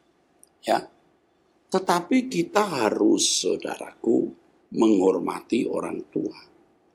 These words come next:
Kalau tidak menghormati orang tua, itu najis. Tetapi orang tua harus berlaku atau bersikap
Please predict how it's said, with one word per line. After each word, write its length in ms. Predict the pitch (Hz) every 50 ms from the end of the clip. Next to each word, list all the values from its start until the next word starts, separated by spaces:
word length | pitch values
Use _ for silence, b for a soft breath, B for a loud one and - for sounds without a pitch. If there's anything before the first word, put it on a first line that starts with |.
| _ _ _ _ _ _ _ _ _ -
Kalau 400 | 90 90 92 92 92 117 - -
tidak 260 | 139 113 101 110 - 101
menghormati 720 | 101 95 92 92 92 90 90 87 92 92 95 - - -
orang 400 | - - 92 90 87 87 85 85
tua, 560 | - - 92 85 80 78 80 87 101 127 - - - - _ _ _ _ _ _ _ _ _ _ _ _ _ _ _ _ _ _ - -
itu 400 | - 123 - - - 180 175 160
najis. 580 | 139 120 120 117 113 - - - - 85 85 - - - - - - - - - _ _ _ _ _ _ _ _ _ _ _ _ _ _ _ _ _ _ _ _ _ _ _ _ _ _ _ _ _ _ _ _ _ _ _ _ _ _ _ _ _ _
Tetapi 400 | - 170 170 180 175 175 254 262
orang 340 | - 190 190 175 170 170 165 -
tua 240 | 165 165 175 202 214
harus 800 | 185 156 127 117 117 117 - - 175 - - - - - - - _ _ _ _ _ _ _ _ _ _ _ _ _ _ -
berlaku 880 | 127 120 113 113 110 120 117 104 90 87 - - - 151 190 - -
atau 400 | - 110 113 - - 123 110 -
bersikap 800 | - - 95 92 - - - 101 - - - - 139 - - -